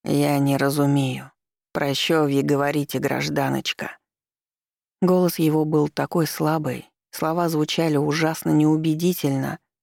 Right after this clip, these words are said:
и жалко. И ничего нельзя было с этим поделать. Ни уйти, ни спрятаться, ни оттолкнуть ее. Хлор-алгидрат связал его по рукам и ногам. Подумать только,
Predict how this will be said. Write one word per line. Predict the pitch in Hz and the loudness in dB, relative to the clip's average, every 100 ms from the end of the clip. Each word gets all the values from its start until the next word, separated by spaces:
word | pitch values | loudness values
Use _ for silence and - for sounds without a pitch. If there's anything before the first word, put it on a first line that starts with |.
| _ - | _ -2
и | 160 | 0
жалко. | 160 143 139 - - - _ _ _ _ _ _ _ _ _ - | 2 0 -4 -10 -12 -16 _ _ _ _ _ _ _ _ _ 2
И | |
ничего | 170 180 - 202 | 4 2 2 2
нельзя | 202 170 180 175 | 4 4 2 0
было | 165 156 | 2 0
с | 156 | 0
этим | 165 156 151 | -2 -2 -2
поделать. | 160 160 147 127 135 - - _ _ _ _ - | -2 -2 -2 -4 -8 -18 -20 _ _ _ _ 0
Ни | 185 190 | 2 4
уйти, | 147 139 - - 165 | 4 0 -2 0 0
ни | 135 | 0
спрятаться, | 131 - 147 151 139 - - - - _ _ - | -4 -4 -4 -4 -6 -10 -12 -12 -14 _ _ -2
ни | 156 | 0
оттолкнуть | 147 - 147 160 - 165 139 135 | 0 0 -2 -2 0 0 0 -4
ее. | 139 135 123 - _ _ _ _ _ _ _ | -4 -4 -6 -12 _ _ _ _ _ _ _
Хлор-алгидрат | - 165 165 - - 160 156 156 160 170 - | 0 2 2 -2 -2 0 2 0 2 -2 -2
связал | 156 151 156 156 | -2 0 0 0
его | 151 147 | 0 0
по | 143 147 | -2 -4
рукам | 143 - 151 147 | -4 -2 0 0
и | |
ногам. | 143 151 147 135 139 156 _ _ _ _ _ | 0 0 -2 -4 -6 -14 _ _ _ _ _
Подумать | - 160 185 208 139 _ | -6 -2 2 2 2 _
только, | 127 131 - - | -8 -8 -10 -14